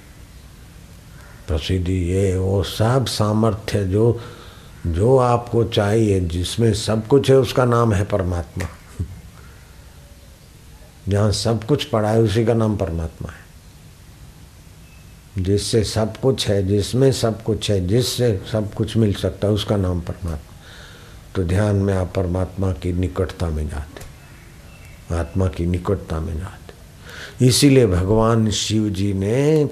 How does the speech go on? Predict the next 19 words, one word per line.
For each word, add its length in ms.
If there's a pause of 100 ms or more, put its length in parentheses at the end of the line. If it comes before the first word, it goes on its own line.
प्रिय 220 (140)
पार्वती 560
जी 220
को 440
फरमाया, 540 (960)
"नास्ति 640
ध्यानम 640
समम 560
तीर्थम", 640 (560)
ध्यान 300
के 180
समान 460
कोई 260 (140)
तीर्थ 340
नहीं। 220 (1700)
"नास्ति 540
ध्यानम 600
समम 520
यज्ञम", 600